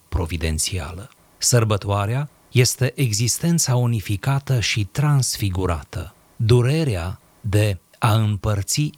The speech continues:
existența în două, căci o asemenea durere există în lumea de aici și lumea invizibilă, care s-a precizat în dualitatea fenomen-numen în filozofia kantiană,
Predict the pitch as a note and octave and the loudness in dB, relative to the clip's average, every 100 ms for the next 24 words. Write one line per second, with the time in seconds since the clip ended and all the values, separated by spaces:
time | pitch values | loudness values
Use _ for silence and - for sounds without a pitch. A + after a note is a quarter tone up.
0 | _ _ C3 G2+ G#2+ G2+ - C3+ B2+ B2 | _ _ 0 2 0 -2 0 0 0 -2
1 | A#2 G#2 G2+ A#2+ G2 G2 A#2+ - B2 - | 0 0 2 0 0 -2 -4 -4 -2 -2
2 | C3 - B2 A#2 D#3+ D3+ B2 G#2+ A2+ C3+ | -4 -2 0 0 2 2 2 0 0 2
3 | A#2+ F#2 F#2+ G2 F#2+ - B2 C3+ - - | 0 0 -2 -2 -2 -2 -2 -2 -8 -16
4 | - C3+ B2+ C#3+ D3 A#2 G#2+ G2+ G#2 B2+ | -2 2 4 2 0 0 0 0 -2 -2
5 | - - - G2 G#2 A2 G#2 G2+ G2 F2+ | -4 -4 -2 0 0 0 0 0 -2 -2
6 | F#2+ F#2+ G#2+ A2 C#3 - - A2+ G#2 A#2+ | -2 -2 -2 -2 -6 -8 -4 -2 0 -2
7 | G#2+ A2+ - G2 A2+ A#2+ A2 G2 G2 F#2+ | -2 -2 -2 -2 0 0 0 0 -2 -4
8 | F2+ A#2 A#2 A2 G#2 - - A#2 G#2+ G#2 | -2 -4 -2 -2 -2 -6 -2 0 2 2
9 | A#2 A#2+ G#2+ G2+ - - - G#2 C#3+ B2+ | 0 0 0 0 -4 -8 0 2 4 2
10 | F#2+ G2 - A#2 G2 G#2+ G2 G2+ - B2 | 0 -2 -2 -2 -2 -2 -2 -2 -2 -2
11 | G#2 G#2+ G2 G#2 G2+ G#2 B2 | 0 0 0 0 0 0 0